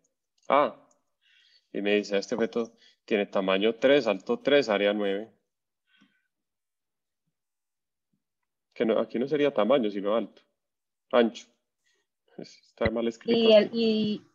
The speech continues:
Speaker 2: y hasta que no le dé a mostrar, no daría.
Speaker 1: Ah, sí, el no, no. Print, print,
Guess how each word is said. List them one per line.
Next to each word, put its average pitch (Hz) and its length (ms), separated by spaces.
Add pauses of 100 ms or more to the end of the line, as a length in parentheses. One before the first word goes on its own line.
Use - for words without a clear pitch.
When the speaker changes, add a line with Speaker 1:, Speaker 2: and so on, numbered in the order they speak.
(100)
Speaker 2:
y 226 80
hasta 226 280
que 233 120
no 214 220
le 220 180
dé 240 520 (500)
a 233 120
mostrar, 226 600
no 190 160
daría. 185 460 (2250)
Speaker 1:
Ah, 127 160
sí, 107 240
el 98 140
no, 98 220
no. 95 300 (840)
Print, 107 380 (260)
print, 95 360